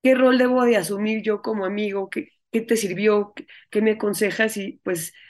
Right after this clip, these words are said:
eh, cada persona es diferente, ¿no? Pero lo que yo pienso mucho es dar empatía y no escatimes en ella, porque no puedes imaginar,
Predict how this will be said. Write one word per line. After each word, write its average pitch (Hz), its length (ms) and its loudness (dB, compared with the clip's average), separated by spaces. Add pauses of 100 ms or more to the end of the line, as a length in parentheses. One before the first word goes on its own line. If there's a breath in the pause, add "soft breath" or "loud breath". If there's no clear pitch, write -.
(640 soft breath)
eh, 170 260 0
cada 220 300 2
persona 190 320 0
es 196 60 0
diferente, 185 480 -2
¿no? 220 180 -4
Pero 196 180 -2
lo 190 160 -6
que 202 100 -4
yo 220 200 -2
pienso 220 320 -2
mucho 220 360 -4
es 220 380 -4 (420)
dar 208 380 0
empatía 170 800 -4
y 196 120 -2
no 196 120 0
escatimes 214 580 -2
en 180 180 -2
ella, 175 400 0 (580)
porque 175 480 -2
no 202 200 -4
puedes 208 220 -2
imaginar, 185 840 -2